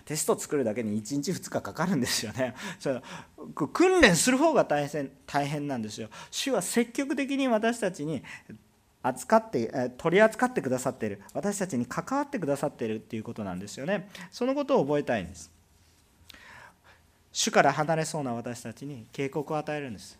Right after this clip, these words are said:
「主から離れるなよ。ちゃんと信じていきなさいよ。」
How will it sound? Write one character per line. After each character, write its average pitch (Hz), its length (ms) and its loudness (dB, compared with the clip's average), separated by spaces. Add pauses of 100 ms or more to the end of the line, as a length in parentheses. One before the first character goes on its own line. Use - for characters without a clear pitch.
(120)
「主 - 140 -14
か 131 100 -6
ら 123 80 -6
離 143 260 0
れ 180 140 4
る 180 80 0
な 139 100 -4
よ。 131 160 -12 (460)
ち - 100 -16
ゃ 127 80 -10
ん 160 120 -6
と 196 100 -6
信 208 240 -2
じ 190 140 -8
て 123 80 -6
い 113 60 -6
き 117 120 -12
な 127 100 -6
さ 131 200 -6
い 113 80 -4
よ。」 110 140 -6